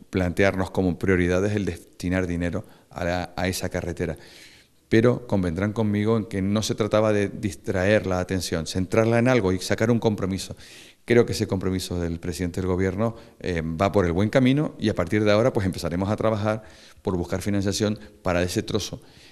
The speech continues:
que tenía que venir del gobierno de la nación, no lo olvidemos, un gobierno del Estado que ha aumentado el dinero para carreteras en España, en plena crisis ha metido más perras para las carreteras,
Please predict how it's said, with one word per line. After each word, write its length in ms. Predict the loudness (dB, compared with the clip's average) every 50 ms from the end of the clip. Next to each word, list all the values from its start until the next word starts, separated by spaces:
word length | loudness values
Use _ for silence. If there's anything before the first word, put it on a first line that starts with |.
| -20 _
que 120 | -4 -2 0
tenía 280 | 0 2 2 2 4
que 100 | 4 4
venir 220 | 4 4 4 4 4
del 180 | 2 2 2
gobierno 540 | 2 4 4 6 6 6 4 2 0 0 0
de 100 | 0 0
la 80 | 0 0
nación, 400 | 0 -2 -2 -2 -2 -2 -2 -4
no 180 | -2 -2 0 0
lo 80 | 0 0
olvidemos, 460 | -2 -2 -2 -2 -2 -4 -4 -6 -8 -12 -20 -20 -20 -20 -20 -20 -20 -20 -20 -20 -20 -20 _ _ _ _ _ _ _ _ _ _ _ _ _ _ _ _ _ _ -16 0 4
un 100 | 6 8
gobierno 480 | 8 8 8 8 6 6 4 4 4
del 140 | 4 2 2
Estado 680 | 0 -2 -2 -2 0 0 0 0 -2 -6 -10 -18 -18 _ -18 -18 _ _ _ _ _
que 220 | 2 4 4 4 6
ha 100 | 4 4
aumentado 920 | 4 2 2 2 2 2 2 4 4 4 2 0 2 2 2 2 4 2 2
el 80 | 2
dinero 280 | 2 2 2 2 2 2
para 220 | 0 0 0 -2
carreteras 500 | -2 -4 -4 -4 -2 -2 -2 -2 -2 -2
en 120 | -4 -6 -8
España, 480 | -12 -8 -8 -8 -4 -4 -4 -6 -6 -8 -8
en 180 | -8 -6 -6
plena 380 | -4 2 4 4 4 4 2 0
crisis 400 | -2 -4 -4 -4 -4 -6 -6 -8 -4
ha 120 | -2 2
metido 320 | 2 2 2 2 0 0 0
más 100 | -2 -2
perras 360 | -2 -2 -2 -2 -4 -8 -8
para 160 | -6 -8 -8
las 60 | -8
carreteras, 580 | -10 -12 -10 -10 -10 -10 -8 -6 -6 -6 -8